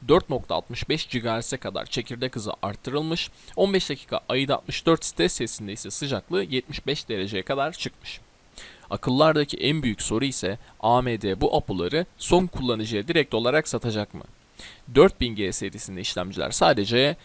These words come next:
sistem satıcılarına verilmişti.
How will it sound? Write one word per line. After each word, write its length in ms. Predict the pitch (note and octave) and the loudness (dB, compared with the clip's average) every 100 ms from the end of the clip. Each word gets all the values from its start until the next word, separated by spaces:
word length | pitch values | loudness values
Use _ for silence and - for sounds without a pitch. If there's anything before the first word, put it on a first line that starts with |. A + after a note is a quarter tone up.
| - | -2
sistem 560 | - A2 - B2 C3+ - _ _ - | -2 0 0 -2 -2 -10 _ _ -14
satıcılarına 1000 | - A2+ G#2+ G2+ G2 G2 G2+ A#2 C3+ D#3+ - | -12 -10 -10 -6 -6 -6 -6 -6 -6 -8 -16
verilmişti. 800 | G2+ G#2 G2 F#2 - - C3 C3+ | -6 -6 -4 -8 -10 -8 -6 -8